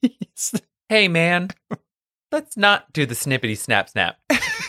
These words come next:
Speaker 1: The reformed Thanos in this was, it, it, it was,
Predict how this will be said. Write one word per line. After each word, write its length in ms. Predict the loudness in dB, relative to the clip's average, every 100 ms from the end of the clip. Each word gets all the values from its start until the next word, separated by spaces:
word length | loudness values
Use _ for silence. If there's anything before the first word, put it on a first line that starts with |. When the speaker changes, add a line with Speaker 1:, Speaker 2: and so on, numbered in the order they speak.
| 0 -2 -4 0
Speaker 1:
The 80 |
reformed 560 | 2 2 2 2 2 2
Thanos 540 | 2 4 4 2 0 -2
in 340 | 0 2 -2 -6 _ _ _ -10
this 640 | 2 4 4 2 -4 -6 _ _ _ _ _
was, 520 | 2 4 4 4 0 -4 _ _ -8
it, 120 | -4
it, 180 | 0 2
it 80 | 2
was, 280 | 2 2